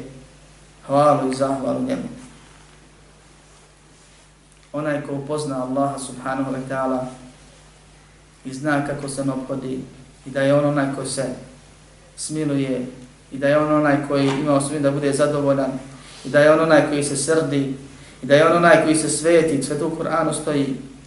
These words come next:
i da je onaj koji voli i koji je voljen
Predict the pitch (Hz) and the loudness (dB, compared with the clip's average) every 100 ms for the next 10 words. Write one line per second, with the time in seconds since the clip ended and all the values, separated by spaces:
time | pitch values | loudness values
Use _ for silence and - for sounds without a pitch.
0 | - - - - - - _ - 139 156 | -20 -20 -20 -20 -20 -20 _ -8 0 4
1 | 170 175 160 - 156 151 175 170 139 - | 4 4 4 2 0 2 4 4 2 -2
2 | - - - - - - - - - - | -8 -16 -20 -20 -20 -20 -20 -20 -20 -20
3 | - - _ - _ 143 139 156 156 151 | -20 -20 _ -20 _ -12 -6 0 2 2
4 | 147 - 156 156 190 175 135 | 0 -2 0 6 8 8 6